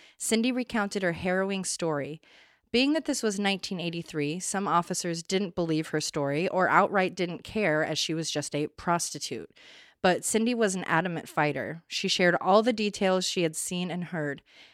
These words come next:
The officers that did believe her drove her to the airfield she claimed to have been taken to. Pointing out the plane, they ran the information to find that it belonged to local businessman Robert Hansen.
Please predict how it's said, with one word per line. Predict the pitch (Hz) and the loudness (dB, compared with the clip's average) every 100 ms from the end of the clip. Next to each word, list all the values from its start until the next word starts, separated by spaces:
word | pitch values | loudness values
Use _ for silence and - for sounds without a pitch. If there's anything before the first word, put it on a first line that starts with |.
| _ | _
The | 190 | 4
officers | 175 202 226 - 208 190 | 6 6 4 0 0 0
that | 185 170 | -4 0
did | 226 247 | 0 2
believe | 214 185 165 | 0 0 -2
her | - 151 170 | -2 -2 -2
drove | - 175 202 | 0 0 0
her | 240 | -4
to | - | -2
the | 220 - | -4 0
airfield | 165 170 165 160 160 | -2 -2 -4 -4 -2
she | - | -6
claimed | - 160 170 - | -6 -6 -6 -4
to | 185 | -4
have | 175 | -4
been | 175 160 | -8 -4
taken | 160 156 143 | -4 -4 -8
to. | - 131 104 - _ _ _ _ | -8 -10 -12 -14 _ _ _ _
Pointing | - 254 285 302 | 2 4 4 2
out | 311 | 2
the | 339 | 0
plane, | - 208 175 170 185 185 | -2 -2 -2 -2 -6 0
they | 185 208 | 2 2
ran | 220 202 220 | 2 0 2
the | 254 | 0
information | 262 254 285 170 156 156 147 | -2 -2 0 0 -2 -4 -8
to | 160 180 | -8 -6
find | - 180 185 | -2 -2 -2
that | 190 196 | -2 -4
it | 190 | -4
belonged | 254 233 208 208 | -2 0 0 -2
to | 190 | -2
local | 175 175 277 | 0 0 0
businessman | 262 208 175 165 - 147 147 151 - | 2 2 2 -6 -6 -6 -6 -8 -6
Robert | 165 151 170 - | -2 0 0 -2
Hansen. | - 147 - - 95 160 | -6 -10 -10 -12 -12 -16